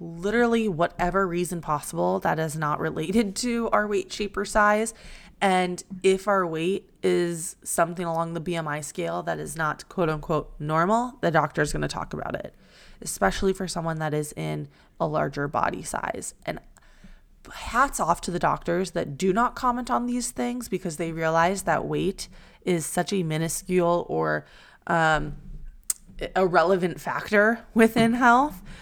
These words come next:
Um, but the doctors that do make comments on it, um, I, I see you.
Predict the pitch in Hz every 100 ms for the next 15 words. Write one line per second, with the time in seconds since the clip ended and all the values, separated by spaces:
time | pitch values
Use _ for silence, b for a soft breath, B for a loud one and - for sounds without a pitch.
0 | B B B - 185 180 170 156 - -
1 | - 196 202 190 208 208 226 220 240 240
2 | - - 294 415 311 - - 156 160 147
3 | 156 143 143 - - - - - 202 202
4 | 190 185 - - - 202 - 180 202 -
5 | 190 247 320